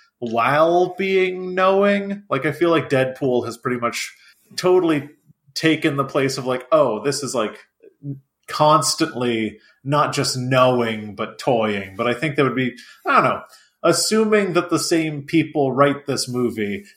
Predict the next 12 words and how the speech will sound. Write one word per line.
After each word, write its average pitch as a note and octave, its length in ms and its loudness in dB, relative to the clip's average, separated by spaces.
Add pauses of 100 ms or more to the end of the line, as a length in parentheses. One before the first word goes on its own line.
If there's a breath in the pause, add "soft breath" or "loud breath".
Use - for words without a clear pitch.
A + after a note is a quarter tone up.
they C#3+ 160 0
would C#3+ 280 -4
probably D3 540 2
be C3 260 -2
able C3+ 280 -2
to - 100 -10
do B2 180 -6
some A#2 280 -8
kind C#3+ 420 0
of C3+ 180 0
clever B2 480 4
things. - 840 -4